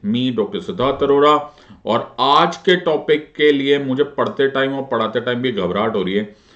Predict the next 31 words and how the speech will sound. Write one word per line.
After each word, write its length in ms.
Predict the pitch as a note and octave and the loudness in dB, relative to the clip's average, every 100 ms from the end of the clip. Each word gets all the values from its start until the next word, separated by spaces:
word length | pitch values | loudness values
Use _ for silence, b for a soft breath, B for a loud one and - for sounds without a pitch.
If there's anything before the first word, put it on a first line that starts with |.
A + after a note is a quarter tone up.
| b b | b b
because 600 | - A#2 - C#3+ D3 D3+ C#3+ | -8 -8 -2 2 4 4 2
of 40 | |
the 140 | B2+ - | -4 -2
fact, 320 | B2+ C3 C3+ A2+ | 0 0 -2 -4
because 260 | G#2+ B2+ B2+ | -6 -2 -2
सबको 420 | - - - D#3 | -2 -8 -4 -4
मालूम 300 | C3 A2+ A2 | -2 0 0
है 140 | A2+ G#2+ b b b - | -2 -6 b b b -6
the 120 | G#2+ | -6
Omicron 960 | - C#3 C3 D3 C#3+ - C3+ B2+ G#2+ G2 G2+ | -2 0 0 -4 -6 0 2 2 0 -2 -4
और 260 | G#2+ - B2+ | -4 -4 -4
Omicron, 840 | B2 A2+ G#2+ G2+ - A2 G2+ F2+ | -2 -2 -4 -6 -4 0 0 -2
जैसा 240 | F#2 F#2 G2+ | -4 -4 -4
मर्जी 220 | F#2+ F2+ | -4 -6
प्रोनाउंस 460 | F2 F#2 F#2+ G2 | -8 -8 -6 -8
करोगे, 480 | - G#2 G#2 A2+ A2+ b b b b G#2+ | -2 0 2 2 0 b b b b -4
is 160 | A#2 - - | -4 -4 -6
coming 240 | G#2+ G#2 G2 | -2 -2 -2
back। 380 | F2 D#2 - G2+ | -4 -6 -8 -4
और 320 | A2 A#2 A#2 | 0 0 0
ये 440 | G2+ A#2 C3 C#3 | -4 0 4 6
बहुत 580 | C3 G#2 A2 B2 C3 C3 | 4 2 0 2 0 -2
ही 140 | B2+ B2+ | -4 0
डर 220 | A2 A2 | 0 2
लग 180 | A2 G#2+ | 2 2
रहा 180 | G#2+ G#2 | 2 2
है 260 | G#2+ G#2+ | 2 2
that 200 | G2+ G2 G#2+ | 0 -2 -2
there 180 | G#2 | 0
is 160 | G#2 | 0
a 80 | G2+ | 0